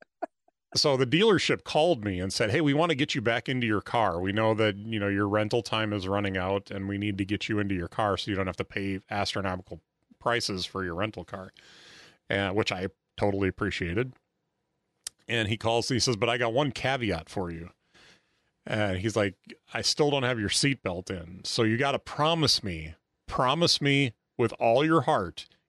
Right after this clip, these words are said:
you will not let anybody ride in the front passenger seat." And I said, I said, "I can promise you that if you can just get me my Jeep back." 'Cause he's like, "It could be a couple months yet before we get this seatbelt." So,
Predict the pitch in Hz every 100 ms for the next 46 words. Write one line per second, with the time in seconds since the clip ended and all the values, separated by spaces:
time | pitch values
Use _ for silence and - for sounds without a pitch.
0 | - 127 147 123 131 131 120 117 - 117
1 | 135 143 135 135 131 113 120 113 104 104
2 | 104 - 113 113 - 104 101 117 95 92
3 | - 90 - _ _ _ _ _ _ _
4 | _ _ 110 110 107 - 107 101 - 113
5 | - 113 113 _ - 117 - 135 - 139
6 | 143 147 - 123 104 101 104 110 101 95
7 | 107 - 110 104 95 92 90 90 - -
8 | - _ _ - - 135 151 185 123 -
9 | 180 170 131 120 135 120 107 101 170 -
10 | - 73 - _ 127 110 - 104 101 101
11 | 104 - 98 - 120 - 82 - _ -
12 | - 110 104